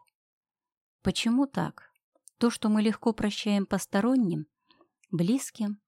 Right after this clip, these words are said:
никогда. Этот вопрос и затянул его в омут сна.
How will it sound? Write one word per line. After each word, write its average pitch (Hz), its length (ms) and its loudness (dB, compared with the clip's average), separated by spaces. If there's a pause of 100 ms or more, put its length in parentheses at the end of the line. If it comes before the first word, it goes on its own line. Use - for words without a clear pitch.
никогда. 180 840 -4 (1800)
Этот 175 320 0
вопрос 196 560 -4 (260)
и 180 80 0
затянул 170 520 -2
его 196 200 0
в 151 80 -4
омут 175 300 -2
сна. 156 440 -4